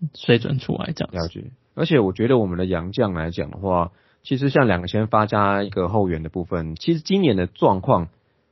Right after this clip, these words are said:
Speaker 2: 在联盟比起来，我觉得算是相对稳定的，就是他们的出赛啊，然后跟健康状况啊，还有一些，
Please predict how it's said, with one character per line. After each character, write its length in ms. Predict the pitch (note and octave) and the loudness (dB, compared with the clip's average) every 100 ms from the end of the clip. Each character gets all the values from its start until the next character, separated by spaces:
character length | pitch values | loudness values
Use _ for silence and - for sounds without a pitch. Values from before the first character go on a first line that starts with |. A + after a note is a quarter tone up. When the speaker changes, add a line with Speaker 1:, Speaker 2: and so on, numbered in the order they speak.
| _ | _
Speaker 2:
在 200 | - D#3+ | 2 4
联 160 | B2+ C#3 | 6 6
盟 260 | B2 D3+ | 4 4
比 140 | C3+ A#2 | -2 -4
起 200 | - F#2 | -4 -4
来， 100 | E2+ | -4
我 140 | E2+ | -4
觉 140 | F#2+ | -4
得 160 | F#2+ F#2 | -2 -2
算 240 | - A2+ | 0 -2
是 140 | G2 F#2+ | -2 -4
相 240 | - A2 | -2 0
对 120 | A2+ | 0
稳 240 | F#2+ F2 D#2+ | 0 -2 -4
定 240 | A2 E2+ | -4 -4
的， 80 | D#2 G#2 | -8 -6
就 100 | G#2+ | -4
是 140 | A2 | -2
他 140 | G#2+ G#2+ | 0 0
们 180 | G2 | -2
的 340 | F2+ F#2 F2 E2 | 0 0 0 -2
出 200 | - A2+ | -6 -2
赛 260 | A#2 G#2+ F#2+ | 2 2 2
啊， 140 | F2 | 0
然 100 | E2+ | 0
后 160 | G#2 G#2 | -2 0
跟 180 | A2+ | -2
健 180 | G#2+ A2 | -2 -2
康 160 | G#2 G#2 | -2 0
状 220 | G#2 F#2+ | 0 0
况 260 | A2 F#2 F2 | -2 -2 -2
啊， 280 | E2+ E2 | -6 -6
还 80 | E2 | -6
有 40 | F#2 | -6
一 40 | |
些， 300 | F2+ G2 | -6 -6